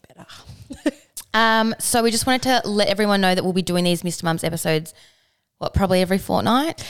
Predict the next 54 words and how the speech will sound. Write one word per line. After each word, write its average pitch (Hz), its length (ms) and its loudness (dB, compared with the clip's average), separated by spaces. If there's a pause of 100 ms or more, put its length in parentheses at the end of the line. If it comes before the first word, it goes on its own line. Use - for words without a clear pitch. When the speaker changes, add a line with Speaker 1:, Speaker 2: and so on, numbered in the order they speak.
(260)
Speaker 1:
Yeah, 190 400 4
yeah. 175 280 4
So 240 160 2
we're 240 80 2
just - 140 0
gonna 240 120 2
rotate 175 460 2
between 170 320 2
having 170 240 2
guests 196 420 0
on 170 520 4
Speaker 2:
Mm. 170 100 0
Speaker 1:
and 165 200 0
then 156 200 0
just, - 240 -2
like, 147 220 -4
catching - 320 -6
up 147 200 -8
on 151 460 -6 (420)
our 156 200 0
week 147 440 -2
and 165 420 -6 (100)
Speaker 2:
And 185 140 0
talking 175 440 0
about 160 180 0
mum 156 300 0
topics - 460 -8
that, - 340 -2 (520)
A, 175 200 2
people 175 320 0
wanna 175 160 2
hear 175 220 2
about, 165 640 2
things 180 200 2
that - 120 0
we 160 100 2
wanna 170 180 0
talk 185 220 -4
about. 165 500 2
Speaker 1:
And 220 160 4
see, - 280 0
and 214 280 2
things 240 220 4
that 269 100 4
have, 226 120 2
like, 202 240 2
actually 185 260 0
come 175 220 0
up 165 100 -2
in 170 80 0
our 151 140 0
lives. - 440 0
Speaker 2:
Totally. 165 540 0
Speaker 1:
Because 165 540 -4